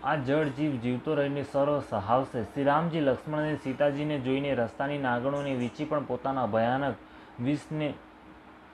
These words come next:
વિષ અને તીવ્ર ક્રોધને ત્યાગી દેશે. તે જ શ્રી રઘુનંદન લક્ષ્મણ અને સીતા જેને શત્રુ જાણ્યા, તે કૈકેયીના પુત્ર મુજ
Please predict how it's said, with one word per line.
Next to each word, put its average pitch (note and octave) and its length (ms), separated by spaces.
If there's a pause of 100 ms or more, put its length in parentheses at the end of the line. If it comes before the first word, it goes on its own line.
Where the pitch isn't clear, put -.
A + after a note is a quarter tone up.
(360)
વિષ C3 280 (220)
અને C#3 220 (240)
તીવ્ર D3+ 280
ક્રોધને C3+ 420
ત્યાગી A#2 340
દેશે. C3 320 (160)
તે E3 100
જ E3+ 120
શ્રી C#3+ 260
રઘુનંદન C3+ 760 (300)
લક્ષ્મણ B2+ 420
અને C#3 180
સીતા C3 360
જેને B2+ 260
શત્રુ C3+ 460
જાણ્યા, B2+ 540
તે D3 120
કૈકેયીના C3 580
પુત્ર B2+ 320
મુજ C3 220